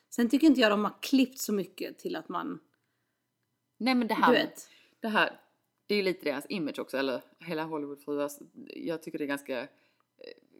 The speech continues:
Speaker 2: komiskt att de sätter ut, du vet, så här, om det är en smiley-gubbe eller om det är en ballong <laughs> eller om det är liksom en
Speaker 1: Ja, de gör ju så här emojis, typ.
Speaker 2: Ja, men precis, och gör lite roligt. Men,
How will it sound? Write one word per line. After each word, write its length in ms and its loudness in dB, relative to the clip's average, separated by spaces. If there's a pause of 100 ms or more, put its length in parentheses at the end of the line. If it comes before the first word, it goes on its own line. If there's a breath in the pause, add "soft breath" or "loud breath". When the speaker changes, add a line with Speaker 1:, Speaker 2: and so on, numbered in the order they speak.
(140)
Speaker 2:
komiskt 400 0
att 120 0
de 180 -2
sätter 420 -4
ut, 260 -2
du 60 -8
vet, 240 -4
så 60 0
här, 300 0
om 100 -6
det 80 -2
är 40 -2
en 80 -6
smiley-gubbe 880 -4
eller 200 0
om 100 -4
det 140 -2
är 40 -2
en 120 -4
ballong 360 0
<laughs> 100 -14
eller 180 0
om 100 -4
det 80 -2
är 60 -2
liksom 440 -4
en 240 0
Speaker 1:
Ja, 340 4
de 160 -2
gör 60 -2
ju 60 -4
så 80 -8
här 80 -8
emojis, 500 -2
typ. 160 -16
Speaker 2:
Ja, 360 8
men 180 2
precis, 420 0
och 60 -4
gör 180 0
lite 300 -2
roligt. 520 -6
Men, 320 -8